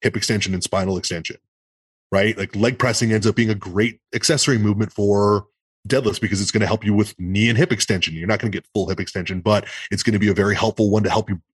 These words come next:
learn how to break things off the floor. But if we're looking at a corrective exercise for deadlifting, one of the best ones that I've ever found is just cluster reps. So instead of taking a set of three, I'm just gonna break it down into three singles with a ten-second rest in between so you can learn how to coordinate the nervous system a little bit more effectively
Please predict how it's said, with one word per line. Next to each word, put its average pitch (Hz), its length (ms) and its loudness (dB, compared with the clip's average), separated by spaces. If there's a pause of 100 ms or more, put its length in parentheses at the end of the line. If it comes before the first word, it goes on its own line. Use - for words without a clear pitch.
(140)
learn 98 160 0
how 110 100 0
to 104 60 0
break 104 240 0
things 110 220 0
off 104 140 0
the - 60 -20
floor. 98 420 0 (420)
But 123 240 2
if 101 100 -2
we're 110 60 4
looking 120 240 2
at 107 80 4
a 98 60 0
corrective 107 340 0
exercise 107 380 0
for 92 120 -8
deadlifting, 98 600 -2 (340)
one 110 140 2
of 117 60 4
the 101 80 2
best 107 300 0
ones 117 180 2
that 101 80 0
I've 107 120 2
ever 104 160 2
found 101 240 0
is 87 100 -6
just - 220 -2
cluster - 440 -2
reps. - 480 -4 (380)
So 98 300 2
instead 104 260 0
of 101 180 2 (120)
taking 113 300 -2
a 98 60 0
set 123 160 0
of 95 80 -4
three, 110 720 -2 (240)
I'm 87 140 -6
just 98 140 -4
gonna 101 120 -2
break 95 260 -2
it 98 60 -2
down 107 160 2
into 104 160 2
three 107 300 0
singles 107 500 0
with 107 80 0
a 104 60 0
ten-second 107 440 -2
rest 120 240 0
in 101 60 0
between 98 240 0
so 104 100 0
you 98 40 0
can 95 120 0
learn 98 160 2
how 107 60 2
to 101 80 0
coordinate 104 500 0
the 98 80 -4
nervous 113 260 0
system 95 240 -4
a 87 40 -6
little 87 260 -4
bit 95 120 -2
more 95 160 0
effectively 98 600 -2